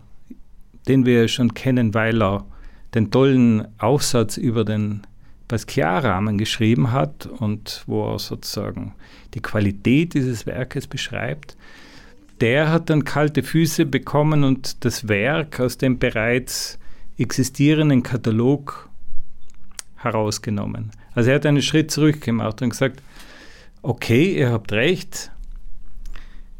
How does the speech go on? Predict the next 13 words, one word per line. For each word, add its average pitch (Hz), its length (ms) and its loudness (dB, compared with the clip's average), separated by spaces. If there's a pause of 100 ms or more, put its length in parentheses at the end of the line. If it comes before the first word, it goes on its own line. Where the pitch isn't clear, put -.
(140)
es 110 160 -4
kann 139 500 0 (440)
ein 131 280 2
Basquiat 117 580 0
sein, 127 920 -2
Herr 113 480 -2
Heller 117 320 2
behauptet 113 640 -2
das, 151 360 2 (500)
aber 147 680 2 (2250)
dieser 120 220 4
letzte 160 480 2
Beweis 131 880 -2